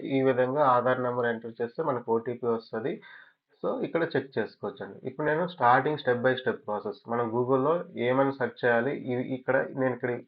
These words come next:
ఇక్కడ వెబ్‌సైట్‌కి వచ్చాను కదండి, ఈ విధంగా రావాలంటే ఏం చేయాలంటే నేను step by step process ఎక్స్‌ప్లెయిన్ చేస్తాను చూడండి. So, మనం Google-కి వెళ్ళి ఫస్ట్ ఎన్‌పీసీఐ అని సెర్చ్ చేస్తే ఇలాగా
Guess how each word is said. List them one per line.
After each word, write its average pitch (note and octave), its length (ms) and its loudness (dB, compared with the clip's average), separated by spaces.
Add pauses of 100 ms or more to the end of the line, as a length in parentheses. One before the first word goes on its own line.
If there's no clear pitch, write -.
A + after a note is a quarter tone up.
(160)
ఇక్కడ C3 240 -2
వెబ్‌సైట్‌కి A#2+ 480 2
వచ్చాను A#2+ 320 0
కదండి, A2 380 -2
ఈ C3 140 0
విధంగా C3+ 320 2
రావాలంటే B2 540 2
ఏం B2 140 0
చేయాలంటే A2+ 440 -2
నేను D#3 200 0
step A#2+ 200 -6
by A#2+ 120 2
step A#2 260 -6
process G#2 380 -8 (600)
ఎక్స్‌ప్లెయిన్ B2+ 460 0
చేస్తాను A2 440 -2
చూడండి. F#2+ 420 -8 (840)
So, - 80 2
మనం D3 220 2
Google-కి D3 420 2
వెళ్ళి C#3+ 240 2
ఫస్ట్ C3+ 320 -2
ఎన్‌పీసీఐ C3+ 540 0
అని C#3 200 2 (1000)
సెర్చ్ B2 280 -4
చేస్తే C#3+ 400 0 (1160)
ఇలాగా B2+ 300 -2